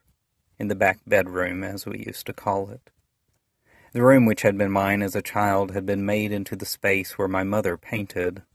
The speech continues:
The bed in which I had slept is now my son's bed. So this space was not one that felt comfortable or familiar.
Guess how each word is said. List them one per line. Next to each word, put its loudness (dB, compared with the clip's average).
The -4
bed 8
in -2
which -4
I 0
had 0
slept 0
is -6
now -4
my -2
son's -4
bed. -12
So -2
this 2
space -4
was -6
not 0
one 0
that -2
felt 0
comfortable -2
or -4
familiar. -4